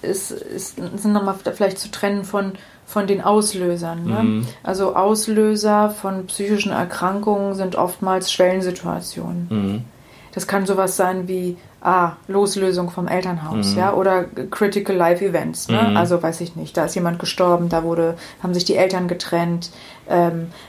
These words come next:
Speaker 1: man hat die erste Liebesbeziehung und die, also, oder, ne, man hat sich ver-, man hat sich zu, zum erst-, zum allerersten Mal verliebt und ist in einer Beziehung und, und da entsteht irgendwie ein, weiß ich nicht, so eine Art Liebeswahn, ne? Man
Speaker 2: Mhm.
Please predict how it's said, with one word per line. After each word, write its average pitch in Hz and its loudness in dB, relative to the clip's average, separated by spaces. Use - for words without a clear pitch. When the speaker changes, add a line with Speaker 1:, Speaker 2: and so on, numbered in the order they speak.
Speaker 1:
man 175 2
hat 175 0
die 185 -2
erste - -2
Liebesbeziehung 185 0
und 175 -4
die, 175 0
also, 175 0
oder, 170 2
ne, 202 2
man 214 4
hat 180 2
sich - -2
ver-, 202 0
man 185 -2
hat 180 -2
sich 185 -4
zu, 208 -6
zum 196 -4
erst-, 175 -4
zum 180 -6
allerersten 175 -2
Mal 190 0
verliebt 214 2
und 208 -6
ist 202 -2
in 196 -2
einer 185 -4
Beziehung 214 4
und, 190 -4
und 190 -4
da 185 2
entsteht 185 0
irgendwie 180 -4
ein, 180 -6
weiß 180 -6
ich 190 -6
nicht, 180 -8
so 175 -10
eine 175 -6
Art - -8
Liebeswahn, 180 2
ne? 202 2
Man 208 2
Speaker 2:
Mhm. 202 -2